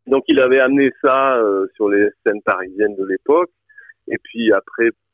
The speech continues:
par je ne sais quel biais, ça s'était retrouvé, euh, dans un spectacle de théâtre, euh, dans les années trente, euh, un spectacle de Jacques Deval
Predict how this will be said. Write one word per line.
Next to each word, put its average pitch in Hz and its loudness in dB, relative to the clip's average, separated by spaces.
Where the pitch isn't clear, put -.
par 98 -12
je 104 -4
ne 104 -8
sais 107 -6
quel 98 -2
biais, 120 -2
ça 107 -14
s'était 104 -4
retrouvé, 107 -4
euh, 127 2
dans 117 0
un 107 0
spectacle 117 -2
de 104 -12
théâtre, 110 0
euh, 98 -2
dans 101 -6
les 104 -4
années 104 -2
trente, 135 -2
euh, 87 -6
un 127 -2
spectacle 120 -2
de 107 -2
Jacques 117 -2
Deval 107 -2